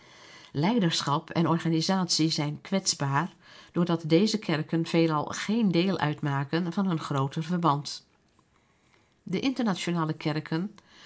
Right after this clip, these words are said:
planten nieuwe filialen in de steden, alsof er een nieuwe Starbucks-vestiging wordt geopend.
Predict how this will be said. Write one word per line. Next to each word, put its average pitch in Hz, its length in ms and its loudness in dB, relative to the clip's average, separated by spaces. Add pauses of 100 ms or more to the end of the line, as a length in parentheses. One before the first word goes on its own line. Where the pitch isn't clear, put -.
(120)
planten 202 520 0
nieuwe 262 340 2
filialen 165 760 -2
in 156 140 -2
de 151 80 -4
steden, 143 580 -2 (580)
alsof 156 400 -2
er 165 140 0
een 170 120 2
nieuwe 147 300 -2
Starbucks-vestiging 156 1300 -2
wordt 151 180 -4
geopend. 151 760 -2